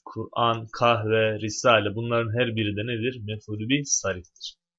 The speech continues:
Şimdi iş geldi mef'ul bih sarihleri naibi fail yapmaya. Yapacaksan faili silmiş olman lazım. Yani düşün ki sen adam kapıyı açtı diyorsun, bir başkası da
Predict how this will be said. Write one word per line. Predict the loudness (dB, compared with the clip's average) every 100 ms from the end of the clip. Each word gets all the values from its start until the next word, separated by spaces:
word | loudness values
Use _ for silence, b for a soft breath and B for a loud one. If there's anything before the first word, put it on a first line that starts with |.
| _ _ _ _ _ _ _ _ _ _ _ _
Şimdi | -6 -4 -2 -2 -4 -4 -4 -4 -6 -12 -2
iş | 0 2 0
geldi | 0 2 2 -2 -4 -4
mef'ul | -6 -8 -8 -8 -6 -6
bih | -8
sarihleri | -6 -2 0 2 0 0 0 2 2 2 -2 _ _ _ _ -8
naibi | 2 6 6 6 0
fail | 2 6 6 6
yapmaya. | 4 2 -4 -4 -6 _ _ _ _ _
Yapacaksan | -6 -2 2 4 4 2 -2 -2 2
faili | 2 4 0
silmiş | -6 -6 -4 -4 -2
olman | -2 -2 -2
lazım. | -4 -6 -8 -14 _ _ _ -10
Yani | -6 -4
düşün | -2 -4 -4
ki | 0 0 0 _ _ _ -20 _ -8
sen | -4 -4 2
adam | 4 6 6 4
kapıyı | 0 -2 4 4
açtı | 4 2 0
diyorsun, | 2 2 0 -4 -6 0
bir | 2 6
başkası | 4 4 -2 -4 0
da | 4 4 2